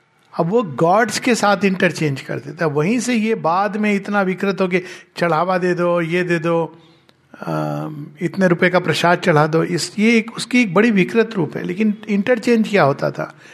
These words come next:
कि हम भगवान को अपने चेतना का, जीवन का, कर्म का, धन का,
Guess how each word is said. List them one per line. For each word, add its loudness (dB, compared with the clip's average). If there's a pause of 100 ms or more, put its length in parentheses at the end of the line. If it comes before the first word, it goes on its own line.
(360)
कि -2
हम 2
भगवान 2
को 0
अपने -2
चेतना 0
का, 2
जीवन 0
का, 2
कर्म 0
का, 2
धन 0
का, -2